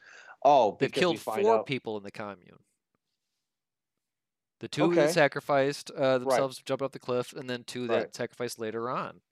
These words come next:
Speaker 1: Right, but why don't they just kill nine people in the commune? Why bring people from the outside?
Speaker 2: They, there was, again, a lot of parts where they were talking about the symbolism, because there is necessarily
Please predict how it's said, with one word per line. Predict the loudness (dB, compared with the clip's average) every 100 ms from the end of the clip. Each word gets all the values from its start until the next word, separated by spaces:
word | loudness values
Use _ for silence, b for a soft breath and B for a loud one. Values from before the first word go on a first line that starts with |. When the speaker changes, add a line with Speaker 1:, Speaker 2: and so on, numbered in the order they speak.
| b b b b b 0
Speaker 1:
Right, | 2 2
but | 0
why | 0 2 2
don't | 0 -10
they | -10
just | -12 -12
kill | -8 -8
nine | -6 -10 -10
people | -10 -12 -12
in |
the | -10
commune? | -4 -2 -4 -2
Why | 0 0
bring | -2 -8
people | -6 -6 -4 -4
from | -4
the | -4
outside? | -4 0 2 2 0 b b b b b _ _
Speaker 2:
They, | 0 4 4 2
there | 2 2 2
was, | -2
again, | -6 0 0 0
a | -6
lot | 2 6 6
of | 6 2
parts | 0 0 -2 -8
where | -4
they | -4
were | -4 -6 -8 -8
talking | -4 -4 -4 -10
about | -12
the | -12
symbolism, | -12 -8 -4 -4 -4 -6 -8
because | -8 -8 -6
there | -4
is | -4 -4 -4
necessarily | -6 -4 -4 -4